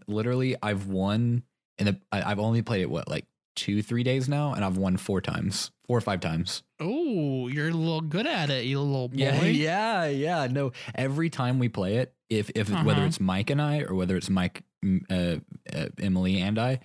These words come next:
Speaker 1: um, like, whether we have a random person or not, Mike and
Speaker 2: Mm-hmm.
Speaker 1: I always get to the final four or the final, final three or two. Like, we're always making it to the end. If, if we don't win, we get,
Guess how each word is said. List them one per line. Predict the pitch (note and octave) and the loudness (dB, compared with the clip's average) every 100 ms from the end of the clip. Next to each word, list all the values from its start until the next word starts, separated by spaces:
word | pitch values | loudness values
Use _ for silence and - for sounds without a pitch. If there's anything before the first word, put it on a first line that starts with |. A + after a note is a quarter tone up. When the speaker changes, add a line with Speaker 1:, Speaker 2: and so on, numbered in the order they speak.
| - - - | -12 -20 -12
Speaker 1:
um, | G2+ G2 F2+ E2+ D#2+ E2+ _ _ _ _ _ _ _ | -4 -2 0 0 -2 -4 _ _ _ _ _ _ _
like, | F#2+ F2+ | -6 -2
whether | G2+ G2+ | 0 0
we | G2 | 2
have | G2 F#2+ | 0 0
a | |
random | F#2 F#2+ G2 G2 G#2 G2 G2 | 0 2 2 2 0 2 0
person | F#2 G#2 F#2 G2 | 0 -2 0 0
or | G2 | 0
not, | G2+ G#2+ G#2 - _ | 2 0 -2 -8 _
Mike | F#2+ G2 G#2 | 0 2 2
and | F#2+ | 2
Speaker 2:
Mm-hmm. | G2+ D3 D3+ | 2 2 0
Speaker 1:
I | |
always | F#2+ G2+ G2+ F#2 | 0 0 0 0
get | G2+ F2+ - - _ _ _ _ _ _ _ _ _ - | 0 0 -2 -12 _ _ _ _ _ _ _ _ _ -6
to | G#2 G2 F2+ F2 - | -2 0 2 0 -2
the | F2 | -4
final | E2+ - F#2+ F2+ | -4 0 0 0
four | F2 - D#2+ - - _ _ _ _ _ | -2 -4 -4 -4 -6 _ _ _ _ _
or | G2+ | -2
the | |
final, | F#2+ G#2+ F#2+ F2+ _ _ _ | 0 0 0 -2 _ _ _
final | G#2+ F#2+ | -2 -2
three | - F#2+ F#2 | -2 0 2
or | E2+ | 2
two. | - E2+ E2+ A2 _ _ _ _ _ _ _ _ _ | 0 -2 -2 -4 _ _ _ _ _ _ _ _ _
Like, | F#2+ - | -4 0
we're | A2 G2+ | -2 0
always | A2 A#2 A#2 G#2+ | 0 0 0 0
making | G#2+ F#2+ | -2 0
it | G#2 | 0
to | F#2 | 0
the | F#2+ | 0
end. | G2+ G2+ | 2 2
If, | G#2 G2+ - - - | 0 -4 -4 -8 -6
if | G#2+ | -4
we | A#2 | -2
don't | B2 D3 C3+ | 0 0 0
win, | A#2+ A#2 G#2+ F#2+ | 0 0 0 -2
we | A2 A2 | -2 2
get, | A2 G#2 | 0 -2